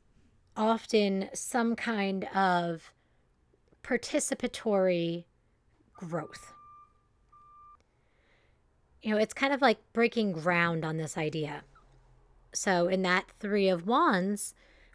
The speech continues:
we have this figure who's taken the soul searching in the two and is now looking outward towards what they can accomplish, what horizons they can reach with this.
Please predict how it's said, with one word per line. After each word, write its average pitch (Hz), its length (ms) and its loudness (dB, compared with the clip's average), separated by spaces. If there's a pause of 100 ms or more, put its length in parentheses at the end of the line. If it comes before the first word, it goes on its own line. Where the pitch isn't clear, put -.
we 220 100 0
have 196 240 0
this 190 220 -2
figure 180 680 2
who's 180 260 -6
taken 208 800 0
the 170 460 0 (800)
soul 240 300 0
searching 180 600 -2
in 180 260 -2
the 170 100 -2
two 175 500 0 (360)
and 185 120 0
is 180 120 0
now 202 180 2
looking 196 420 -2
outward 190 540 -4 (340)
towards 175 320 -4
what 196 300 0
they 190 160 0
can 180 320 -6 (500)
accomplish, - 640 -6
what 202 160 0
horizons 170 760 0
they 180 120 -2
can 170 200 -6
reach 165 500 -4 (560)
with 190 200 -6
this. - 380 -8